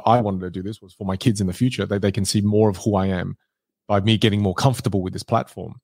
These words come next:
And yeah, to be transparent, I, I, I am excited by the growth on social media because the,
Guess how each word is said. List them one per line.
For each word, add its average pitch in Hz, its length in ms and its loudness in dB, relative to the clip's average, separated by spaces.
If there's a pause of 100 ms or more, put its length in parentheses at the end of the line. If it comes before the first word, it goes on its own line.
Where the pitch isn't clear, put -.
(580)
And 135 380 2 (520)
yeah, 117 160 -4
to 127 120 -2
be 135 140 2
transparent, 101 680 0 (280)
I, 156 220 -2
I, 156 300 2 (460)
I 175 140 4
am 196 160 6
excited 135 540 2
by 131 140 4
the 117 100 -2
growth 101 420 -6
on 151 100 -2
social 147 360 -2
media 175 340 -2
because 110 500 0 (640)
the, 113 500 2